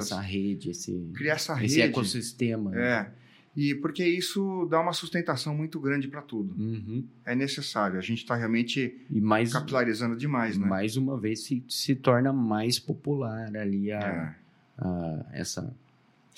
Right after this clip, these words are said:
Speaker 1: tecnologia no
Speaker 2: Pois é.
Speaker 1: mercado. Porque acho que um dos impedimentos era esse, tipo,
Speaker 2: Com certeza.
Speaker 1: o cara, se era um, um cara que trabalha com locação, com produção de, de eventos, por exemplo,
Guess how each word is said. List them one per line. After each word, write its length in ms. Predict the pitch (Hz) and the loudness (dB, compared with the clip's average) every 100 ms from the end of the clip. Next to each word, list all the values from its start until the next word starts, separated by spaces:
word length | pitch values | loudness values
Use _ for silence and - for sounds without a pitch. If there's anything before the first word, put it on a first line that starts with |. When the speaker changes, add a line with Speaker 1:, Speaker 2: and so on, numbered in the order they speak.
| - - | -20 2
Speaker 1:
tecnologia 880 | 113 - 113 110 123 120 101 104 104 | 2 4 0 2 0 0 0 -2 -2
no 240 | 101 104 | -6 -6
Speaker 2:
Pois 180 | 104 113 | 0 2
é. 40 | 123 | 2
Speaker 1:
mercado. 380 | 143 131 101 95 | 2 0 0 -2
Porque 220 | 131 123 | 0 2
acho 320 | 127 107 - | 4 2 -2
que 80 | 135 | 0
um 140 | 123 | 2
dos 160 | 110 117 | 0 -2
impedimentos 720 | 123 127 113 117 104 107 - | 0 0 0 -2 -2 -4 -2
era 180 | 160 170 | -2 2
esse, 300 | 139 123 - | 0 0 -8
tipo, 340 | - - 90 - | -10 -6 -8 -8
Speaker 2:
Com 160 | - 123 | -4 -4
certeza. 480 | - - 87 85 - | -4 -8 -10 -6 0
Speaker 1:
o 180 | 98 92 | 0 2
cara, 720 | 107 98 104 117 113 104 87 - - _ | 4 4 4 2 2 0 -2 -10 -20 _
se 240 | - - 113 | -6 2 4
era 220 | 113 113 | 6 2
um, 340 | 113 110 87 | 0 -4 -6
um 20 | |
cara 200 | 87 110 | 0 0
que 60 | 107 | 2
trabalha 340 | 113 101 107 | -2 0 -2
com 120 | 107 117 | 0 0
locação, 840 | 113 117 101 - 113 131 135 113 | 0 0 -4 -2 0 2 2 -2
com 200 | 98 101 | -4 -4
produção 920 | 98 107 104 101 - 107 127 135 117 98 90 | -2 -2 -4 -8 -4 0 0 0 -2 -4 -4
de, 280 | 98 92 92 110 | -4 -4 -6 -6
de 160 | 92 | -4
eventos, 440 | 87 107 131 127 - | 2 4 4 2 -2
por 220 | 101 98 | -2 -2
exemplo, 340 | 101 135 - | 2 0 0